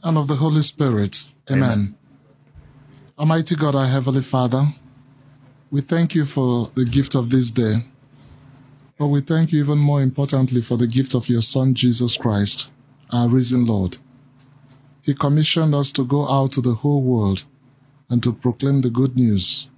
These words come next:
Speaker 1: We thank you for the great work that Redeemer Radio is doing to bring the message of Christ to the very ends of the earth. Today, we are lucky to be here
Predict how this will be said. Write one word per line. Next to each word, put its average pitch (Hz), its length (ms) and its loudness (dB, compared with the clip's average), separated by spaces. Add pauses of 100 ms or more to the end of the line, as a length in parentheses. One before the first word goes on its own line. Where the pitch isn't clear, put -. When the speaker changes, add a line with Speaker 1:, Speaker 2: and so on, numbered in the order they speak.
(1400)
Speaker 1:
We 139 120 -2
thank 165 340 -2
you 156 320 2 (580)
for 143 120 -2
the 135 80 0
great 151 340 0
work 143 400 -2
that 131 180 0
Redeemer 139 400 0
Radio 127 360 0
is 113 260 0
doing 117 540 0 (580)
to 139 140 0
bring 147 320 0
the 143 80 2
message 139 400 0
of 123 180 -2
Christ - 580 0
to 131 80 2
the 117 120 2
very 127 300 0
ends 120 280 2
of 113 80 -2
the 107 140 -2
earth. 101 320 0 (1200)
Today, 147 400 0 (540)
we 135 120 -2
are 131 160 2
lucky 135 500 -2
to 123 320 -2 (220)
be 135 220 2
here 123 420 0